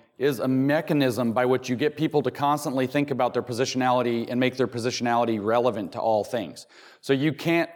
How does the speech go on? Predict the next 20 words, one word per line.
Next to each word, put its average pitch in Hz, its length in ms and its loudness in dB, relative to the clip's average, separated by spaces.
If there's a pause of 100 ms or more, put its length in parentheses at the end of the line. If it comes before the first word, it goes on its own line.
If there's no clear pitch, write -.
I 151 100 2
can't 170 260 -2
sit 160 140 0
up 156 180 2
here 143 260 2
and 127 180 -4
tell 143 140 2
you 135 180 2
anything 156 320 0
without 135 260 2
saying, 131 240 0
"Of 113 160 -2
course, 139 260 -2
I'm 123 120 -4
saying 135 300 0
this 123 180 -2
as 123 140 0
a 123 40 0
white 113 480 -2
man, 110 460 -4